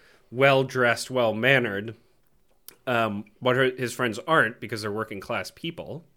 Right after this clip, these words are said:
right? Still from the same place. And you really do, I mean, Van Owen is that kind of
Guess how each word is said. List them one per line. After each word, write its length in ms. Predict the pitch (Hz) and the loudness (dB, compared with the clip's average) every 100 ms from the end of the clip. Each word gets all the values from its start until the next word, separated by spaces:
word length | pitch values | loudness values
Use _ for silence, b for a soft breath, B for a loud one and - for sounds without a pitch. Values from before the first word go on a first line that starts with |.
| _ | _
right? 200 | 101 110 | -4 -4
Still 380 | - 151 156 147 | -2 -2 -2 -4
from 200 | - 139 | -10 -8
the 80 | 120 | -6
same 240 | - 120 104 | -4 -6 -6
place. 440 | 139 107 92 - B B B B | -4 -4 -4 -10 B B B B
And 140 | 123 | -2
you 140 | 131 120 | 0 0
really 280 | 131 160 165 | 2 2 2
do, 600 | 135 143 143 127 120 - 120 113 | 0 0 2 0 -2 -4 -6 -2
I 80 | 127 | -2
mean, 180 | 131 110 | -2 4
Van 220 | 143 135 | 6 6
Owen 240 | 139 123 | 4 4
is 140 | 123 120 | 2 2
that 200 | 110 - | -2 -2
kind 300 | 131 120 | 0 0
of 100 | 110 | 0